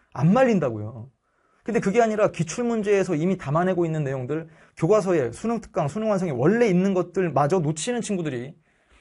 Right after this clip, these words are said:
여기에서 뭔가 계속, "아니, 잠깐만, 내가 기출문제 다 풀었는데,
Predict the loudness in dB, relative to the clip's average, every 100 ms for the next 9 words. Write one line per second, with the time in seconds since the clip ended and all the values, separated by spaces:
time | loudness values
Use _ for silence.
0 | _ _ 4 4 4 2 2 -4 -6 -14
1 | _ _ _ _ _ _ _ _ _ _
2 | -2 4 4 4 0 -10 -6 -6 -6 -12
3 | _ _ -6 -4 -2 0 0 0 2 0
4 | -2 _ _ _ -10 -6 -2 0 -2 -2
5 | -2 -2 0 -2 -4 -8